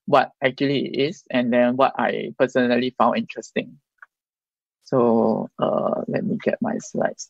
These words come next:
up. So, okay. So, yep. So again, like, today I'm gonna share, basically I'm gonna share about fiber.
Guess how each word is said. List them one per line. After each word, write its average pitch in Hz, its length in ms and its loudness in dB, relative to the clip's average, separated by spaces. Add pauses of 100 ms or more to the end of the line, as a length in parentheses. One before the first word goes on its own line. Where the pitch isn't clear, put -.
(140)
up. - 180 4 (1200)
So, 147 800 6 (1160)
okay. 147 420 -2 (180)
So, 139 360 2
yep. 131 300 0 (160)
So 143 440 4
again, 143 360 0
like, 143 260 0
today 135 220 2
I'm 127 140 2
gonna 117 480 -2
share, 117 340 0
basically 139 320 0
I'm 123 100 2
gonna 113 200 -2
share 120 200 -2
about - 240 -2
fiber. 82 340 -2